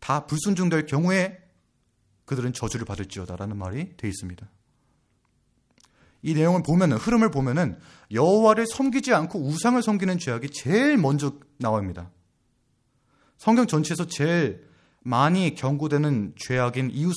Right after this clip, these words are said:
사랑 없다는 이 큰 단락은 그 이후에 계속 이어지죠. 사실상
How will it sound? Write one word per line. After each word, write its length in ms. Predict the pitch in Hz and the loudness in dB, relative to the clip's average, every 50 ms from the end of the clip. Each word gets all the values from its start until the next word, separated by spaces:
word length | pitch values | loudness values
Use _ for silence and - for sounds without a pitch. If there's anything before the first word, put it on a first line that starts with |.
| - - | -2 -2
사랑 260 | 175 160 160 156 - | -2 -2 -2 -2 -4
없다는 720 | - 101 101 - - - 165 156 151 143 127 104 87 85 90 - _ _ _ _ | -6 -8 -8 -8 -2 0 2 2 2 2 0 -2 -4 -6 -10 -16 _ _ _ _
이 80 | 127 127 | -14 -12
큰 260 | - - - 233 208 | -10 -6 -2 -2 0
단락은 580 | 165 135 107 104 104 101 120 156 143 92 - - _ _ _ _ _ _ _ _ _ _ | 0 0 0 0 -2 -2 -2 -2 -4 -4 -6 -12 _ _ _ _ _ _ _ _ _ _
그 160 | _ - 165 165 | _ -6 -6 -4
이후에 400 | 139 135 131 139 151 165 160 151 | -2 -4 -2 -2 -2 -2 -2 -4
계속 480 | - - 101 113 147 165 175 170 131 | -6 -6 -2 -2 0 0 0 -2 0
이어지죠. 420 | 117 101 95 - - - 87 87 - | -2 -2 -4 -6 -10 -14 -16 -16 -16
사실상 580 | - - 175 175 190 185 - 175 185 233 247 | -6 -6 -4 -4 -4 -4 0 0 0 0 -2